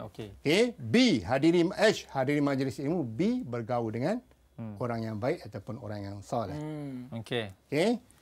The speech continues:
Speaker 2: Kemudian cara mengekalkan keamanan,
Speaker 3: Ah.
Speaker 2: perpaduan keamanan.
Speaker 3: Senyum
Speaker 2: Ini
Speaker 3: selalu tua.
Speaker 2: khusus
Speaker 3: Eh.
Speaker 2: untuk tajuk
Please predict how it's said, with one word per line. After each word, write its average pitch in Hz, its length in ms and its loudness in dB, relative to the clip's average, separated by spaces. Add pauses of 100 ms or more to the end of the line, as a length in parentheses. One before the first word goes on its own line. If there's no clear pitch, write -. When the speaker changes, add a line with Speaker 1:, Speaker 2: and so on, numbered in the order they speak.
(120)
Speaker 2:
Kemudian 147 300 0
cara 202 380 6
mengekalkan 170 760 4
keamanan, 170 460 4
Speaker 3:
Ah. 170 120 2
Speaker 2:
perpaduan 175 560 6
keamanan. 156 580 4
Speaker 3:
Senyum - 280 4
Speaker 2:
Ini 202 80 4
Speaker 3:
selalu - 240 4
tua. 262 180 4
Speaker 2:
khusus 233 280 6 (100)
Speaker 3:
Eh. - 100 2
Speaker 2:
untuk 165 540 4 (260)
tajuk 165 640 2